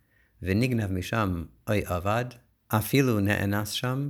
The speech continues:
כגון שנפלו דלקה ושרף כל הבית, הרי זה פושע וחייב לשלם. ואף על פי שהניח הפיקדון עם שלו. אם ראוי לשמירה, פטור,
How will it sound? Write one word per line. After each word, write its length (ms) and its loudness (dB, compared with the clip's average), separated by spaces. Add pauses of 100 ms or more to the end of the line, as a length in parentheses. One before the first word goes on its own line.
כגון 300 0
שנפלו 520 0
דלקה 640 -2
ושרף 460 0
כל 200 0
הבית, 600 -2 (640)
הרי 280 4
זה 160 0
פושע 760 -2 (200)
וחייב 500 -2
לשלם. 560 -4 (400)
ואף 460 0
על 140 4
פי 160 0
שהניח 560 0
הפיקדון 520 0 (100)
עם 180 0
שלו. 240 0 (1040)
אם 240 4
ראוי 320 2
לשמירה, 600 -2 (520)
פטור, 360 -2